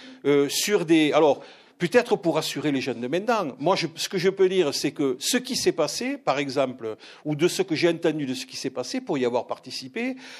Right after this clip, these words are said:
a été décrit avec un discours qui était un discours qui était complètement décalé par rapport à la réalité de ce qui se passait. Par exemple, on était en train de préparer la révolution prolétarienne et on était en train de mobiliser une société pour qu'effectivement la révolution se fasse,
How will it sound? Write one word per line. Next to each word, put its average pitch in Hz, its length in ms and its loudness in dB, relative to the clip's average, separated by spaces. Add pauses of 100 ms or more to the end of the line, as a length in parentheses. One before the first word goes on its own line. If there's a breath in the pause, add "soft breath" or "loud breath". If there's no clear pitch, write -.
(180 loud breath)
a 160 100 6
été 170 300 2
décrit 262 680 0 (160)
avec 165 320 4
un 151 60 4
discours 147 360 -2
qui 196 100 -6
était 170 160 0
un - 20 0
discours 135 360 -4
qui 160 100 -6
était 143 120 -6
complètement 135 480 -4
décalé 123 400 -2
par 170 140 -2
rapport 180 300 0
à - 20 0
la 135 100 0
réalité 113 380 -8
de 180 60 -6
ce 135 100 -12
qui 131 100 -20
se 147 100 -12
passait. 139 360 -10 (480 soft breath)
Par 113 140 -2
exemple, 214 400 0
on 170 100 2
était 143 220 0
en 123 60 0
train 208 300 0
de 175 180 2
préparer 175 520 -2
la 180 120 2
révolution 127 540 -4
prolétarienne 208 840 -6 (240 loud breath)
et - 60 -8
on 262 60 2
était 135 200 -2
en 131 100 -2
train 214 180 0
de 180 120 0
mobiliser 139 840 0
une 127 180 -2
société 131 480 -10
pour 233 180 -6
qu'effectivement 175 540 -4
la 202 160 -2
révolution 131 480 -4
se 139 120 -14
fasse, 226 320 -8